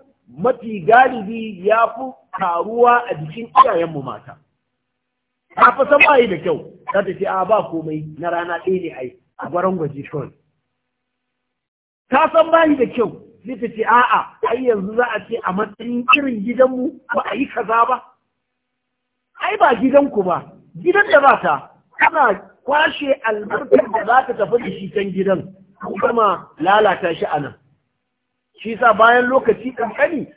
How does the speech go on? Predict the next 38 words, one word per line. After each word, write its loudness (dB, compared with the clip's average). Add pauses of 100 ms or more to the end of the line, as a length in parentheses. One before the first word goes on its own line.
(140)
sai 2
ka 4
ga -6 (140)
ana -2
ta -6
samun -2
matsaloli -2 (240)
saboda -2 (140)
abin -2
da -2 (160)
Allah 0
subhanahu -4
wata'ala -4
yake -4
bukata 0
daga -8
gare -8
su -4
ba -4
a -8
yi -8
ba. -14 (1400)
To -10
shi -10
ne -2
Allah 0
maɗaukaci -4 (240)
yake -16 (100)
cewa 2
ɗan -2
adam 2 (260)
an 0 (680)
siffanta -2
shi -10
da -10
irin 2
wannan -2
siffa. -6